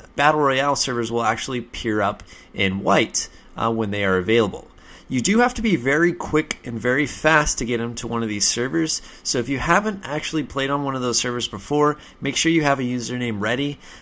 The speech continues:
uh, ready to go, 'cause you wanna get in there as fast as possible, 'cause they fill up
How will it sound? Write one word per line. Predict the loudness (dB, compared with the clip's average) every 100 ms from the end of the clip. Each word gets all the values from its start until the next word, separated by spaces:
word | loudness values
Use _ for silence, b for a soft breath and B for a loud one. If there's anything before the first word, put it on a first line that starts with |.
| B
uh, | 0 0 2
ready | -2 -2
to | -2
go, | 0 2 0
'cause | 0 -4
you |
wanna | -4 -4
get | -2 -2
in |
there | -2 -2
as | -2 -2
fast | -2 0 -2
as | -4
possible, | -2 -2 -2 -8 -8
'cause | -6
they | -4 -4
fill | -4 -2 -2
up | -2